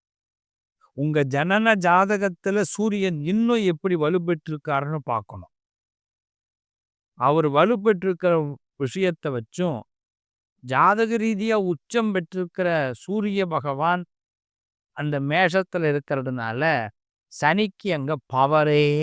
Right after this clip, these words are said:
கிடையாது. இது முதல் செய்தி. சனிக்கு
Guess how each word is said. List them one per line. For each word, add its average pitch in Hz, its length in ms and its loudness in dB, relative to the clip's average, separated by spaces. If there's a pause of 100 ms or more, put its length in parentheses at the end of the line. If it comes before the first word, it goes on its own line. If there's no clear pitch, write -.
(100)
கிடையாது. 113 560 -6 (1700)
இது 143 300 -2
முதல் 160 500 2
செய்தி. 110 400 -8 (540)
சனிக்கு 185 640 -2